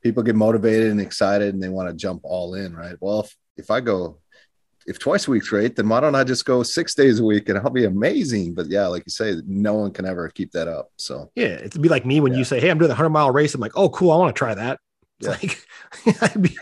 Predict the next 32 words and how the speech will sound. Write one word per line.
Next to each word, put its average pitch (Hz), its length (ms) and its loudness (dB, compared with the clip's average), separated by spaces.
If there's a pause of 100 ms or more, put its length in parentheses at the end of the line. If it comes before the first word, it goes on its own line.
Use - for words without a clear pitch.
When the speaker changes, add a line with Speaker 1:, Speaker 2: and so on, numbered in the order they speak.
(200)
Speaker 2:
there's 196 180 2
no 196 140 6
way. 233 240 4
It's 107 100 -4
like, 131 160 2
you 139 120 2
have 135 80 0
to, 160 80 4
like, 127 120 4
"Okay, 160 240 4
cool. 131 240 4
Run 139 140 4
a 135 40 2
mile." 127 340 2
It's - 100 -20
like, 90 80 -16
"What?" 208 240 0
Speaker 1:
Yep. 185 140 -2
Speaker 2:
"Yeah, 180 200 2
then 110 140 -2
run 151 180 2
two." 139 400 4 (300)
Speaker 1:
Yeah. 82 280 -4 (220)
Yeah, 85 180 -6
Speaker 2:
You 107 120 0
know? 95 60 2
Speaker 1:
absolutely. 87 360 -8
Same, 92 360 -8 (120)
same 87 280 -10
thing 95 280 -10 (220)
for - 100 -20
sure. 101 320 -8